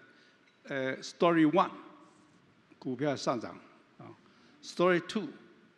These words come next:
那个股票下跌，啊，你在说故事，嗯，想到过去也在说故事，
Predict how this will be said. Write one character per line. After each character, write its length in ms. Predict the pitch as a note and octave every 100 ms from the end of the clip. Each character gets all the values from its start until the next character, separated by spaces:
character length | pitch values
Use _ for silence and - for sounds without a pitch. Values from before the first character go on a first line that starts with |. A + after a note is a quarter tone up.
| _ - - - - - -
那 120 | D3+
个 280 | C3 B2+ B2
股 180 | - B2+
票 160 | C3+
下 160 | C3+ C#3
跌， 200 | A2+ G#2 -
啊， 100 | - - _ -
你 60 |
在 60 | E3
说 180 | G3+ A#3
故 140 | G#3+
事， 240 | A3 A3+ - - _
嗯， 140 | - G#2+ _ - - _ _ _ _ _ _
想 240 | - - F3
到 60 |
过 200 | G#3+ D4+
去 200 | G#3 A3+
也 120 | D3+
在 120 | G#2+ B2
说 180 | -
故 180 | A#2 A2+
事， 160 | G2